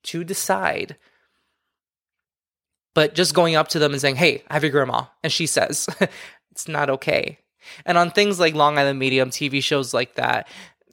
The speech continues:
I admire Teresa Caputo. And in those circumstances, I know that camera people, the cast and crew are going,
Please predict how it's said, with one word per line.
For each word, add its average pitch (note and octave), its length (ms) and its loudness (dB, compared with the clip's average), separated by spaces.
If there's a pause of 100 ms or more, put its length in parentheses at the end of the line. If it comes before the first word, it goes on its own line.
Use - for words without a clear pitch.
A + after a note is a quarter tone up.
(680)
I F3 160 6
admire D3+ 300 2
Teresa C#3 280 -10
Caputo. A#2 560 -6 (240)
And E3 120 2
in D#3+ 140 -4
those D#3 200 2
circumstances, C#3 1000 -2 (340)
I D#3+ 240 4
know D3+ 200 2
that C3+ 180 -2
camera C#3 340 -2
people, B2 560 -6
the C3+ 140 -6 (480)
cast D3 260 -2
and D3 140 -10
crew C#3+ 160 -8
are C3 160 -2
going, C3 340 -2